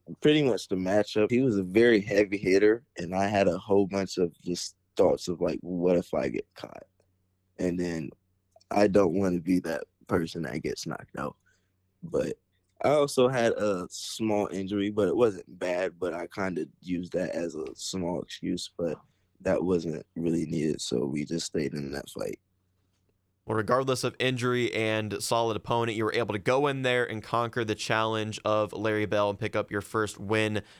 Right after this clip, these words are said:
Speaker 2: uh, inside the distance. That was your first win via submission. Are you still craving a win by knockout in your career?
Speaker 1: Not necessarily. Uh, I'm more of a jiu-jitsu guy now, but I'm still open to let my hands fly.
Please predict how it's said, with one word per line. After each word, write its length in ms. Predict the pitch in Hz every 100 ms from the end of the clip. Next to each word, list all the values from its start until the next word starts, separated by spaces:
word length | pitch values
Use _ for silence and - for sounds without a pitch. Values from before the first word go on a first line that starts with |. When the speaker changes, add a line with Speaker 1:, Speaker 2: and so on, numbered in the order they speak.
| - -
Speaker 2:
uh, 180 | 101 92
inside 360 | 113 120 107
the 80 | 98
distance. 680 | 92 131 - 120 110 101 - _ _ -
That 120 | 120
was 140 | 117
your 60 | 113
first 340 | - 143 123
win 420 | 120 135 135 131 110
via 220 | 123 113
submission. 880 | - 110 104 120 160 - 120 110 101 _ -
Are 140 | - 127
you 140 | 143
still 280 | - 139 127
craving 600 | - 135 131 143 131 120
a 140 | 113
win 520 | 104 120 120 117 113
by 180 | 107 107
knockout 600 | 107 110 117 - 101 -
in 100 | 107
your 140 | 104 98
career? 480 | 113 101 - - _ _ _ _ _ _ _ _ _ _ _ _ -
Speaker 1:
Not 220 | 135 143
necessarily. 840 | 110 107 - - 92 98 98 101 - -
Uh, 300 | 101 98 90
I'm 240 | - 120 120
more 220 | 113 107
of 140 | 92
a 320 | 92 85 76 - - 90
jiu-jitsu 580 | 90 87 95 - - 101
guy 240 | 95 95
now, 400 | 101 98 101 110
but 320 | 78 80 69 - -
I'm 260 | 92 87 87
still 300 | - 82 78
open 320 | 82 - 78
to 120 | 76 60
let 260 | - -
my 120 | 73
hands 280 | 78 73 76
fly. 300 | - - 73